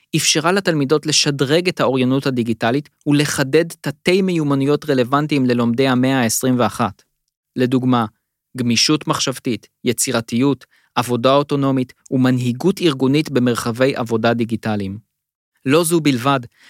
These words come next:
בחלק מן המקרים התלמידות נדרשו להציג את הסרטונים מול הכיתה ותרגלו, באופן עקיף, הצגה מול קהל. ולסיום, להלן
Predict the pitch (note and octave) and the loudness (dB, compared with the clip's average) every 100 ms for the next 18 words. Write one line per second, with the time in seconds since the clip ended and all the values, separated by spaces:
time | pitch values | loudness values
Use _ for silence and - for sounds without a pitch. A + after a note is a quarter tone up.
0 | - D#3 C#3+ F3 G3 G3 E3+ C#3+ C3+ D3+ | -2 -2 2 2 2 0 0 0 -2 0
1 | D#3 D3 C3 B2+ B2+ C#3+ D#3 C#3 B2+ - | 0 0 2 2 2 0 0 0 0 0
2 | D#3 C3 - D3 D3 B2+ - B2 A#2+ C3+ | 2 0 0 -2 0 0 -2 -2 -2 0
3 | C#3+ C#3+ C3+ - - E3 D#3 - _ - | 2 2 0 -4 -2 -2 -2 -6 _ -4
4 | C#3+ - C3+ B2 A#2+ D#3+ E3+ E3 _ B2 | -2 0 0 0 0 2 0 -4 _ -4
5 | A#2+ C#3+ - C#3+ A2+ - G#3 E3+ - _ | 0 0 0 -4 -4 -2 -2 -2 -8 _
6 | _ - - B2 B2+ B2+ C3 B2+ A2 G#2 | _ -8 -4 0 2 2 2 0 -4 -4
7 | B2 G#2 _ _ _ _ _ _ _ _ | -6 -8 _ _ _ _ _ _ _ _
8 | _ _ _ - D3 C#3+ - F3+ A3 G3+ | _ _ _ -2 0 0 0 2 2 2
9 | - _ D#3 D#3+ F3 B3+ | -4 _ 0 2 2 2